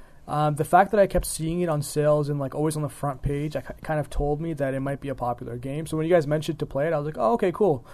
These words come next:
This is a game that I definitely would have left behind, and now I'm getting a chance to play it because of the pod."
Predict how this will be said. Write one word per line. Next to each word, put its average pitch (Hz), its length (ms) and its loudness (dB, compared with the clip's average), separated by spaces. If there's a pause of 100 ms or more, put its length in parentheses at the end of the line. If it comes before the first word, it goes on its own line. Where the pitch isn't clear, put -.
(160)
This 151 140 -2
is 156 100 0
a 180 60 2
game 170 220 0
that 151 80 2
I 139 60 2
definitely 151 380 0
would 147 120 0
have 127 100 -4
left 139 200 -2
behind, 143 460 -2
and 135 140 -4
now 135 120 -2
I'm 135 80 -4
getting 131 200 -6
a - 20 -10
chance 131 240 -10
to 127 80 -14
play 127 300 -6
it 123 160 -6
because 127 220 -6
of 123 40 -4
the 120 80 -6
pod." 139 300 -2